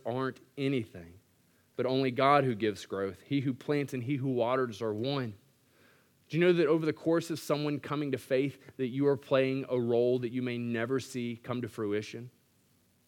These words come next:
That whether it takes somebody hearing the gospel seven times or seventy times, you don't know going into this conversation,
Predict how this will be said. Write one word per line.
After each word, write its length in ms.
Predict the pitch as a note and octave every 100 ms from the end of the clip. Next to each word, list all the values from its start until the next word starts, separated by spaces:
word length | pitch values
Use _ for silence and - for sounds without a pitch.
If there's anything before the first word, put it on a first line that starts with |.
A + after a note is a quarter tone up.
| _ _ _ -
That 80 | C#3+
whether 260 | D#3 E3
it 80 | D3
takes 220 | F3 E3
somebody 300 | E3 D#3 D3
hearing 180 | C#3 D3+
the 80 | C#3+
gospel 380 | C3+ C3 C#3 B2
seven 380 | - D3+ D3+ C3
times 440 | C#3 C3 C3 A#2+
or 140 | A2
seventy 420 | - C#3 C#3 B2+ A2
times, 440 | A2+ A2 G#2+ - - D3
you 140 | D#3
don't 180 | D#3+ D3+
know 220 | D3+ D3
going 300 | C3 B2 A#2+
into 140 | A2+ G#2+
this 160 | G#2
conversation, 800 | - A#2 A2 - A2+ A2 G#2+ F#2